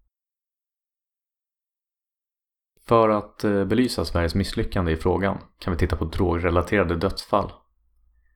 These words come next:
Enligt statistik från tre E U-organ var dödsfallen tvåtusen tolv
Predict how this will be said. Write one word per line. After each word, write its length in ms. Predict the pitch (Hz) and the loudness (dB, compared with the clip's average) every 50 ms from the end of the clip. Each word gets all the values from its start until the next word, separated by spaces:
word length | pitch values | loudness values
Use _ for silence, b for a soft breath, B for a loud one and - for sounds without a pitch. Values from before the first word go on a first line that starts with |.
| _ _ _ - | _ _ _ -8
Enligt 320 | 123 117 117 113 113 - | -4 -4 -2 -2 -4 -4
statistik 680 | - - 113 - - 113 - - 143 123 95 76 - | -4 -4 -2 -2 -2 -2 -2 -2 0 -2 -2 -4 -6
från 440 | - - 95 95 90 90 87 87 87 85 - - - | -8 -4 -2 0 0 0 0 0 -2 -2 -4 -8 -10
tre 340 | - - 117 117 104 92 - | -8 -4 -2 0 0 0 -2
E 200 | - 107 107 95 | -2 0 0 0
U-organ 600 | 92 95 95 92 92 95 - 113 110 - - - - - _ - | 0 0 0 0 0 0 -2 -2 -2 -2 -2 -6 -8 -12 _ -4
var 100 | - 95 | -2 -2
dödsfallen 640 | 92 - 95 - - - - 104 104 98 92 82 80 | 0 0 -2 -4 -4 -2 0 2 2 2 0 -4 -6
tvåtusen 500 | - - 98 92 - - - 95 90 90 | -2 -2 -2 -2 -2 -4 -4 -4 -4 -2
tolv 340 | - - 107 101 87 85 | 0 0 2 2 0 -2